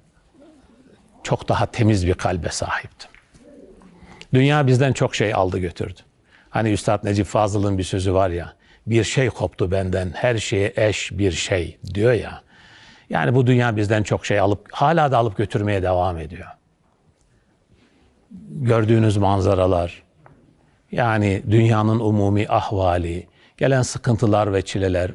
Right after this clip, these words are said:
ümmeti Muhammed'in hali, kendi zaaflarımız, başkasına bahane bulmamalıyız. Yani ben, e, imkanım olsa söz tutacağını bilsem, dediğim gibi çok şey söylemek isterdim. Ama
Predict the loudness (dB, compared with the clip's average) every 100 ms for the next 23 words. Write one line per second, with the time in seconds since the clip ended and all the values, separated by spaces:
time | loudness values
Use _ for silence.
0 | -2 0 0 0 0 0 0 2 0 0
1 | 0 0 -2 -6 -12 -20 -12 0 2 4
2 | 4 4 4 2 2 2 2 0 -4 -12
3 | -8 -6 -4 -2 0 2 0 0 0 0
4 | 0 0 0 0 -2 -4 -8 -20 -20 -20
5 | -20 -20 -8 -2 0 2 2 0 0 0
6 | 2 0 0 -2 0 0 2 2 2 0
7 | -2 0 -2 -2 -2 0 0 0 0 0
8 | 0 -2 -2 -2 2 2 2 2 2 0
9 | -4 -14 -10 -8 -2 -2 0 0 2 2
10 | 0 -2 0 2 2 0 -4 -12 -20 -20
11 | -20 -8 0 4 4 0